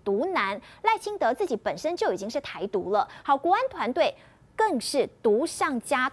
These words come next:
毒，因此呢，可能会向对岸传达一些挑衅的意味。好，吴思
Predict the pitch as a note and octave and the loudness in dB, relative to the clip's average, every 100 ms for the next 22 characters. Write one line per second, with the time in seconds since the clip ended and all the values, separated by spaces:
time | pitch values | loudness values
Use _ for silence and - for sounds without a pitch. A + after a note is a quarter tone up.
0 | - G3 G3 C4 - - D#4+ G4 - G3+ | 0 2 4 2 -2 -4 -4 -2 -4 -2
1 | F3+ G3 F3 E3+ A3 A3+ A#3 G3 - E4 | -2 -2 -6 -6 -4 -2 -4 -4 0 2
2 | - B3 E3+ - - E3+ A3+ G#3+ F3+ A#3 | 0 -4 -6 -10 -8 -6 -2 -2 -2 -6
3 | - A3+ G#3+ - - G3+ C#3 - - - | 0 0 0 -6 -4 -2 -2 -6 -6 -2
4 | B3 - - - - C#4 A3+ F#3+ C4+ G#3+ | -2 -2 -4 -4 -4 -4 -2 2 2 2
5 | - - - - A#3 - F#4+ - | -4 -20 -4 2 2 4 2 4